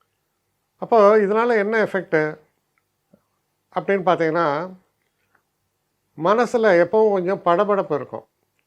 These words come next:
வழக்கமா நிதானமா செயல்படுற நீங்க ஒரு பரபரப்பா செயல்படுவீங்க. ஒரு விதத்துல ரெஸ்ட்லெஸ்னஸ், மைண்ட்ல டென்ஷன், எப்படி வேணா எடுத்துக்கலாம். அதோட இல்லாம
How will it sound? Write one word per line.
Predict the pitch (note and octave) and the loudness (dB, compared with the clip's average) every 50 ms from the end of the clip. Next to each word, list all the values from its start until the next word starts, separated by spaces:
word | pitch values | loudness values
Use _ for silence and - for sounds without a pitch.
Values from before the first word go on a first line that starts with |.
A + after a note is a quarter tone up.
| _ _ _ _ _ _ _ _ _ _ _ _ _ _ _ C#3+ | _ _ _ _ _ _ _ _ _ _ _ _ _ _ _ -2
வழக்கமா | E3 F#3+ G#3 G3+ A3+ G#3+ A3 A3 | 0 0 0 0 -2 -2 0 0
நிதானமா | G3 F3 F3 F#3 G#3 G#3+ A3 A3+ A3+ G#3 | 0 0 0 0 0 0 0 0 -2 -2
செயல்படுற | - G3 F#3 F#3+ F3+ F#3 F#3 E3+ F3 E3 | 0 0 -2 0 0 0 0 0 0 -2
நீங்க | E3 D#3+ D#3+ E3+ F3 D#3 D3 E3+ | -2 -2 -2 0 0 0 0 0
ஒரு | F3 F3 E3 - | -2 -2 -2 -2
பரபரப்பா | F#3 F#3 G#3 G3 - G3+ G3+ G#3 G3 | -2 -2 0 -2 -2 -2 -2 -2 -4
செயல்படுவீங்க. | D#3+ E3+ E3 E3 D#3 D3 C#3+ C3 C3 B2 A#2 A2+ A2 - _ _ _ _ _ _ _ _ _ _ _ _ _ _ _ _ _ _ _ _ _ _ _ _ _ _ _ _ _ _ _ _ _ _ _ _ _ _ _ | -2 -2 -4 -4 -4 -6 -8 -8 -10 -12 -14 -16 -18 -20 _ _ _ _ _ _ _ _ _ _ _ _ _ _ _ _ _ _ _ _ _ _ _ _ _ _ _ _ _ _ _ _ _ _ _ _ _ _ _
ஒரு | F3+ G3+ A3 A3+ | -2 0 2 4
விதத்துல | A3 G#3+ A3 A#3 G3 G#3+ A3 G#3 | 4 2 2 0 0 2 2 2
ரெஸ்ட்லெஸ்னஸ், | G3 F#3+ - - G#3+ G#3 G3 - - F3 F3+ F3+ E3+ - _ _ _ _ _ _ _ _ _ _ _ _ _ _ _ - | 2 0 -2 -2 -2 -2 -2 -2 -2 -4 -4 -4 -4 -6 _ _ _ _ _ _ _ _ _ _ _ _ _ _ _ -4
மைண்ட்ல | F3+ G3 G3+ G3+ G3 F#3 | -2 0 0 2 0 0
டென்ஷன், | F3+ - F3+ F3 F3 - - F3 D#3+ E3 F3 - _ _ _ _ _ _ _ - | 0 0 -2 -4 -4 -4 -4 -4 -4 -4 -8 -14 _ _ _ _ _ _ _ -6
எப்படி | G3 D#3 F3 D#3 | -2 0 0 0
வேணா | D3+ E3 F#3 E3+ | 0 0 0 -2
எடுத்துக்கலாம். | C#3 - D#3 C#3 A#2 - - _ _ _ _ _ _ _ _ _ _ _ _ _ _ _ _ _ _ _ _ _ _ _ _ _ _ _ _ _ _ _ _ _ _ _ _ _ _ _ | -2 -4 -6 -6 -6 -8 -12 _ _ _ _ _ _ _ _ _ _ _ _ _ _ _ _ _ _ _ _ _ _ _ _ _ _ _ _ _ _ _ _ _ _ _ _ _ _ _
அதோட | - E3+ D#3+ B3 C4+ C4+ C4+ B3+ | -6 -2 0 2 2 4 4 4
இல்லாம | A3 G3+ F#3+ F3+ F#3 | 4 4 2 2 2